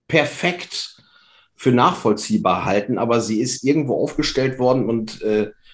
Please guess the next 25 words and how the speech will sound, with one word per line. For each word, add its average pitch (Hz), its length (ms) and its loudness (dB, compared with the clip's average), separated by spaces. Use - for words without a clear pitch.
mag 104 640 0
auch - 200 0
in 120 80 -2
der 110 200 0
Bre-, 104 220 -2
in 123 100 4
der 123 120 6
Breite 123 440 2
gedacht 90 400 -4
ihren 92 220 -4
Sinn 101 260 0
haben. 98 320 -4
Und 107 220 -4
dann 104 520 -4
verfolge 127 560 -2
ich 92 120 -6
das - 180 -6
auch 82 140 -6
nach 110 220 -6
und 117 80 0
dann 92 120 -2
ist - 140 -4
das 104 140 -2
auch 78 120 -6
so. 117 280 -6